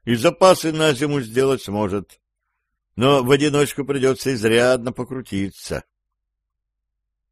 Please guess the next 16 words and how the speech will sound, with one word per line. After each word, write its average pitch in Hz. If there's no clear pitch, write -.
Выбравшись 110
наверх, 110
Никита 107
остановился 110
перед 123
печью. 78
Его 156
мучило 156
любопытство 127
и 117
голод, 95
а 101
запахи 107
из-за 95
заслонки 104
доносились 101